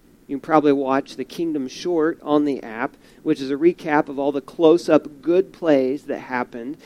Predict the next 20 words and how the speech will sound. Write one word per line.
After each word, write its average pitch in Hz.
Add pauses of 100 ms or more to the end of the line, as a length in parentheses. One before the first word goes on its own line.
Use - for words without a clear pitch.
(200)
and 127
evaluate 127
them, 117 (280)
all 131
of 113
the, 120 (280)
uh, 127
championship 147
games. 117 (720)
And 123 (260)
you 135
can 123
see 185
them 139
working 151
together 131
closely, 123 (260)
uh, 92
as 117
they 107